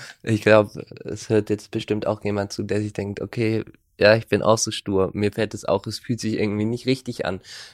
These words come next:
mich dann abends noch zu vertragen. Und ich glaub, dann ist es nicht das Richtige. Also für mich ist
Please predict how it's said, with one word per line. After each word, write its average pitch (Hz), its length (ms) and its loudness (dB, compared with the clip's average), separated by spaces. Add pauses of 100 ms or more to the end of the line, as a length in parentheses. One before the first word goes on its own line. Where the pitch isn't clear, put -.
mich 107 220 0
dann 95 300 2 (440)
abends 98 360 4
noch 98 100 0
zu - 140 -12
vertragen. 90 440 -2
Und 98 200 -2
ich - 140 -6
glaub, 110 380 4
dann 107 400 2 (220)
ist 104 120 0
es 104 140 -4
nicht 101 240 -6
das - 140 -6
Richtige. 92 500 -6
Also 95 240 0
für - 120 -2
mich 131 280 2
ist - 240 -6